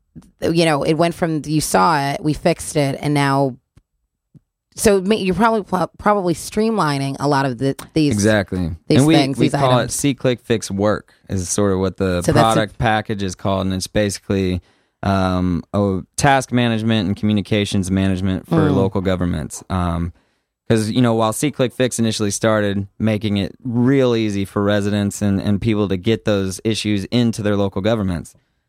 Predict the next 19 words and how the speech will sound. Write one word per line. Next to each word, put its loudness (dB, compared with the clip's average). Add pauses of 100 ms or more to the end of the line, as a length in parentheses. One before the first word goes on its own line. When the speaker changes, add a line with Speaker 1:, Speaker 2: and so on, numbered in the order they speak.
(160)
Speaker 2:
a 2
lot 4
of 0
local 0
governments, 0
once -2
they -4
get 0
all 0
these -2
issues, -2
they 2
need 2
a 0
way 0
to 0
organize 0
and 0
maintain. 0